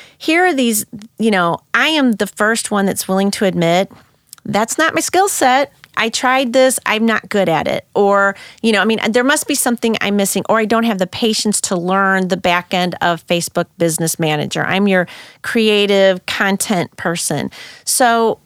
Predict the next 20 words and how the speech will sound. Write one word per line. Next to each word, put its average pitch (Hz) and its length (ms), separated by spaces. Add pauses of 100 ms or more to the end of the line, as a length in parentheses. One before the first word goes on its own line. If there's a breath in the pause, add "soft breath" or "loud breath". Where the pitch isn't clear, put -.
(220)
to 254 160
be 233 160
able 269 320
to 247 100
fill 226 460
in 220 240
those 185 280
blanks, 175 580
the 196 100
pieces 214 480
you 196 100
need 185 360
of 180 200
your 170 220
business 196 720 (340 loud breath)
through 208 400
Medici, 202 640 (100)
I 226 120
love 247 380
it. 120 160